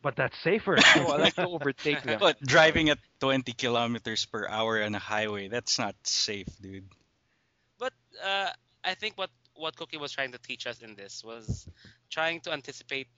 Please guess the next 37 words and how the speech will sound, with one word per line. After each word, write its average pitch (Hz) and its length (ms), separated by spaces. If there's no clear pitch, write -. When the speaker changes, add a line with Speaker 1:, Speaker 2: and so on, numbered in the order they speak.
Speaker 4:
their 127 180
movements, 120 680
meaning 131 420
observe 135 400
their 143 140
behavior 120 500
on 120 200
the 120 100
road 107 340
if 110 140
you're 113 140
next 107 300
to 101 60
them. 92 240
You 127 100
can 147 140
s-, - 160
you 147 120
can 185 120
see 185 160
if, 165 120
if - 140
they're 151 140
Speaker 2:
And 147 180
to - 0
Speaker 4:
leaning 147 100
Speaker 2:
be, 190 160
Speaker 4:
towards 196 180
Speaker 2:
yeah. 165 120
Speaker 4:
one 110 220
lane 120 300
or, 107 120
Speaker 3:
Yeah, 110 180
Speaker 4:
uh, 107 100
Speaker 3:
yeah. 104 220
Speaker 4:
the 110 100
other. 120 240